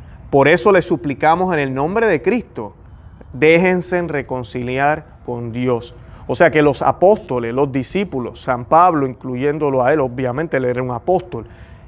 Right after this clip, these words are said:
él y todos ellos, y tu sacerdote y todos los sacerdotes católicos, son embajadores de Cristo. Ellos no son Cristo ni se creen Cristo, son embajadores de Cristo,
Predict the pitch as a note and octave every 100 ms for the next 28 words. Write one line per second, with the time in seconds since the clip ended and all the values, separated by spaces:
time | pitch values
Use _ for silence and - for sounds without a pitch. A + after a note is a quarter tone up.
0 | - - D#3 F3 G3+ - - - - -
1 | C#3 - G3 A#3+ E3 - B2+ A2+ A2+ -
2 | D3 C#3 F3+ F#3+ G3+ E3 C3+ C3 D3 E3+
3 | B2+ D3 F3+ F#3 E3 C#3 B2+ C#3 C3+ C#3
4 | - A#2+ G3 A3+ C3+ A#2 - - - D3+
5 | E3+ E3 - D3+ C#3+ C3+ B2 A#2 A#2+ D3+
6 | F#3+ G3 C3 A#2 C3 B2 - G2 A#2+ D#3
7 | G#3+ G#3 F3+ - G#3+ A#3 G3+ E3 C#3+ A#2+
8 | - D#3 D#3 E3 E3 - A2+ - - E3
9 | F#3+ F3 D3+ B2+ A#2 A#2 C3 F3 F3 B2
10 | A2+ C#3 C#3 A#2